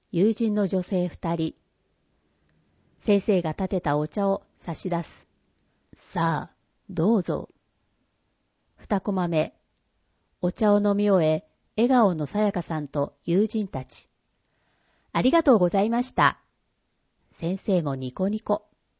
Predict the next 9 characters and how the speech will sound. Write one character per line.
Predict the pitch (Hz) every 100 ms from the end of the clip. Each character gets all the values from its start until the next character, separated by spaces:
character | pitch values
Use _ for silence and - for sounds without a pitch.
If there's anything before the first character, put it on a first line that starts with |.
| _ _ _ _ _ _ _ _ _ _ _
三 | _ 196 185
コ | - 180
マ | 170
目。 | 160 151 - _ _ _ _ _ _ _ _ _ _ _ _ -
い |
そ | 220 190
い | 175
そ | 175
と | - 151 151